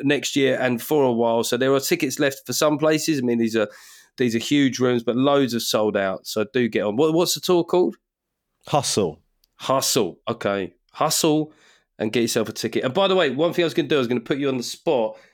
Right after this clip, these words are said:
Speaker 1: to get a date in the diary for us to meet up next year. I thought if I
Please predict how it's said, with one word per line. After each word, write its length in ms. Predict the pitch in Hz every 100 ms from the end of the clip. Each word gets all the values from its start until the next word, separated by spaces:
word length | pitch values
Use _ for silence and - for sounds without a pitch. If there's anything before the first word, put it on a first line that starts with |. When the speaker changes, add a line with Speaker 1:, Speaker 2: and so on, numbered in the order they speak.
| _ -
Speaker 1:
to 120 | 131
get 200 | 143 127
a 20 |
date 320 | 107 131 120
in 120 | 120
the 80 | 117
diary 600 | 110 123 120 113 104 95 -
for 160 | -
us 160 | 110 -
to 100 | -
meet 200 | 110 110
up 180 | 113 101
next 240 | 104 -
year. 140 | 110 98
I 20 |
thought 160 | -
if 100 | 117
I 80 | 120